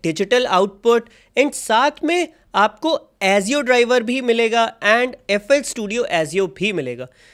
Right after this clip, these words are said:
So मैं आपको रिकमेंड करूँगा कि अगर आपके पास एक ऑडियो इंटरफेस नहीं है, so यहाँ पे आप यूज़ करो एफ़एल स्टूडियो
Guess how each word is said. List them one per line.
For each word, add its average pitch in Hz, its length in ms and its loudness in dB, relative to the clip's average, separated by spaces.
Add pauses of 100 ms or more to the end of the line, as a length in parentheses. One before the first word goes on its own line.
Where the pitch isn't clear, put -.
(100)
So 285 200 2
मैं 202 220 2
आपको 254 260 0
रिकमेंड 247 380 0
करूँगा 226 320 -4
कि - 200 -12 (180)
अगर 226 300 2
आपके 196 320 0
पास 214 240 -4
एक 226 120 -4
ऑडियो 175 280 0
इंटरफेस 233 540 -2
नहीं 220 200 -2
है, 233 140 -4 (260)
so 294 140 -2
यहाँ 233 400 -2
पे 302 100 0
आप 285 240 -2
यूज़ 220 260 -6
करो - 500 -4
एफ़एल 220 380 -2
स्टूडियो 220 500 -6